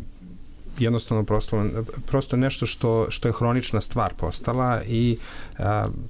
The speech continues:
jednostavno uvek je bilo tako da zakon prati ono što se dešava i nakon saznanja o tome sankcioniše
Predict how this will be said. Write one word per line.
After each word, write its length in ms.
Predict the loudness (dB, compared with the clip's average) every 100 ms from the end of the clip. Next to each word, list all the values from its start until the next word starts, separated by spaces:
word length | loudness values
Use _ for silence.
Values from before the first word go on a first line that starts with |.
| 0
jednostavno 480 | 2 2 0 -2 2
uvek 320 | 2 2 0
je 60 | 0
bilo 220 | 2 2
tako 320 | 0 -2 -2
da 300 | 0 2 0
zakon 540 | 2 0 0 0 0 -2 -10 -16 -12 -2
prati 480 | 0 0 0 -2 -2 -4 4 4 6 4 4
ono 220 | 4 2
što 180 | 2 0
se 140 | 0
dešava 460 | 2 2 2 2 4
i 40 |
nakon 360 | 4 2 2 0
saznanja 600 | 2 2 2 2 2 2
o 40 |
tome 420 | 2 2 2 2 -2 -10 -20 -20 -18 -18 -18 -18 -8
sankcioniše 800 | -2 -2 2 2 4 2 0